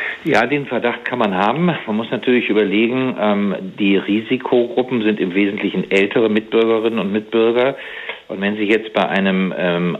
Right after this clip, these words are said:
älteren, betagten Menschen, der vielleicht noch ein paar andere Erkrankungen hat, eine äh,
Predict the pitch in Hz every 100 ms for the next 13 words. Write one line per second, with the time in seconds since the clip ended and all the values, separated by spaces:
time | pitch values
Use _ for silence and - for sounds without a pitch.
0 | - - - 113 120 120 117 113 90 -
1 | 95 101 - 92 110 - 101 92 92 92
2 | - 95 92 85 87 98 110 117 113 92
3 | - 101 101 107 98 107 - 90 92 87
4 | - - - - - - 87